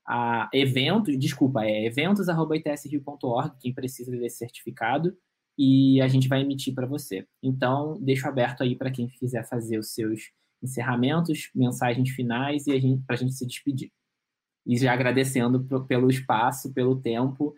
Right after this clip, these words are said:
e também agradecer o Thales, que tá aqui operando a plataforma, que ele não tá, ele não aparece, mas ele tá aqui operando a plataforma, e a Renata, que ajuda a fazer, que ela tá respondendo os comentários, tá ajudando, me manda mensagens aqui pra me alertar do tempo, então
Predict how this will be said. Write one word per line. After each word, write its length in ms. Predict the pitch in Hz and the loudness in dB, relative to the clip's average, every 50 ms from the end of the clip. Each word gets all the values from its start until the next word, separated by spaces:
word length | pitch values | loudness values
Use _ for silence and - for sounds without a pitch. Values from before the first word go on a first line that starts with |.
| _ _ _ | _ _ _
e 120 | - 135 | -4 0
também 280 | 147 160 143 139 143 147 | 0 2 2 2 0 0
agradecer 380 | 143 143 143 147 147 147 - | 0 0 2 2 0 0 0
o 80 | 151 147 | -4 -4
Thales, 420 | - - 135 127 143 165 175 165 | 0 2 2 4 4 4 2 0
que 120 | - - 156 | -2 -4 -2
tá 80 | - | -4
aqui 180 | 143 139 - 147 | -4 -2 -2 -4
operando 340 | 135 139 147 135 131 131 131 127 | -2 0 0 2 4 4 2 2
a 20 | |
plataforma, 640 | 131 135 131 131 131 131 - 120 120 143 165 160 143 | 0 -2 -4 -4 -6 -4 0 2 2 2 2 0 -4
que 120 | - - 139 | -2 0 2
ele 100 | 131 131 | 4 4
não 180 | 131 135 139 | 4 4 2
tá, 160 | 139 139 143 - 139 | 2 0 0 2 2
ele 160 | 135 135 131 | 2 4 6
não 80 | 127 | 4
aparece, 580 | 131 135 135 156 143 131 123 127 131 131 - 131 | 4 4 2 0 2 2 2 2 0 -2 -4 -4
mas 120 | 127 123 | -2 -2
ele 120 | 127 123 131 | -2 -2 -2
tá 120 | - 123 | -4 -6
aqui 160 | 120 - - | -6 -4 -8
operando 340 | 127 131 - 127 123 120 123 | -8 -6 -4 -6 -4 -4 -6
a 60 | 127 | -6
plataforma, 840 | - 123 123 - 139 - - 123 117 123 139 156 165 170 175 175 - _ _ _ _ _ _ | -6 -8 -8 -8 -10 -10 -6 -2 0 0 0 2 2 0 0 -2 -6 _ _ _ _ _ _
e 100 | 135 139 | 0 2
a 40 | 147 | 4
Renata, 640 | 165 165 165 156 135 135 151 160 - 170 160 160 - - _ | 4 2 4 4 4 2 2 2 2 0 0 0 -2 -14 _
que 140 | - - 151 | -4 0 0
ajuda 360 | 151 139 135 135 139 139 143 | 0 0 0 0 0 -2 -2
a 60 | 139 | -2
fazer, 600 | - 156 143 131 127 127 131 135 139 135 135 135 | -2 -2 -2 0 2 2 4 4 4 2 0 -2
que 60 | - 135 | -2 -4
ela 100 | 123 123 | -2 -2
tá 80 | 135 | -2
respondendo 480 | 135 139 131 - 139 131 131 131 131 - | -4 -6 -6 -4 -2 0 2 2 0 -2
os 80 | - | -4
comentários, 920 | - 143 139 131 127 131 131 135 135 151 156 156 151 147 147 147 139 - _ _ _ _ _ | -6 -6 -2 -2 -2 -2 0 2 2 4 4 4 4 4 2 0 0 -4 _ _ _ _ _
tá 80 | - 131 | -4 -2
ajudando, 480 | 135 131 131 135 131 131 131 135 135 | -2 0 0 0 2 2 2 2 2
me 100 | 131 131 | 2 2
manda 240 | 127 127 131 135 135 | 4 2 2 2 0
mensagens 600 | 131 131 131 131 131 131 123 123 127 131 131 127 | 0 0 0 -2 -2 -2 -2 0 2 2 0 0
aqui 180 | 127 131 - 131 | 0 -4 -8 -10
pra 140 | 127 120 117 | -10 -8 -8
me 80 | 120 | -8
alertar 360 | 113 113 117 - - 113 113 | -8 -10 -10 -10 -8 -6 -4
do 120 | 127 131 131 | -4 -6 -6
tempo, 340 | 135 113 110 120 127 131 131 | -6 -6 -6 -6 -6 -6 -8
então 380 | 131 131 135 127 123 131 135 | -8 -8 -8 -8 -8 -8 -8